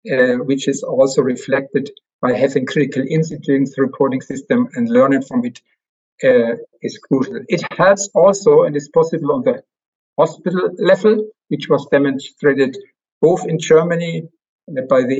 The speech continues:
engagement of esteemed colleagues like, um, Doctor Gründling from Greifswald,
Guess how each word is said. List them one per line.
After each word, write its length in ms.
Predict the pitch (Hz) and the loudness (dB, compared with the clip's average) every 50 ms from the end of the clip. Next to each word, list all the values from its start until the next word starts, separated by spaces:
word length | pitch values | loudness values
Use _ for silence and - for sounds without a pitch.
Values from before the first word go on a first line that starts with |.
| 139 | -4
engagement 600 | 131 120 151 147 147 135 143 143 - 147 139 135 135 131 | -2 2 2 2 2 0 -4 -6 -6 -6 -4 -2 -2 -2
of 60 | 120 - - - _ _ - 214 208 185 | -2 -4 -8 -18 _ _ -14 -10 -8 -8
esteemed 360 | - - _ - 135 127 131 - - | -8 -6 _ -4 -4 -2 -4 -4 -2
colleagues 340 | 143 131 131 131 127 - - _ _ _ _ _ _ _ _ _ _ - | -2 0 0 0 0 -2 -6 _ _ _ _ _ _ _ _ _ _ -4
like, 340 | - 131 127 123 120 123 - - - _ _ - - - | 0 2 2 4 2 0 -4 -10 -20 _ _ -4 0 2
um, 260 | 123 123 123 123 113 - - 196 202 147 - _ _ _ _ _ _ _ - | 4 4 4 2 2 0 -2 -4 -6 -10 -12 _ _ _ _ _ _ _ -2
Doctor 220 | - - - 139 - - | -2 -2 -2 -6 -4 -2
Gründling 420 | 180 185 190 185 175 160 156 147 - - | 0 0 0 0 0 0 0 -2 -2 -4
from 160 | 135 123 120 | -4 -2 0
Greifswald, 540 | 160 151 175 175 - - 180 147 139 139 131 | 2 2 2 0 0 2 4 4 4 4 2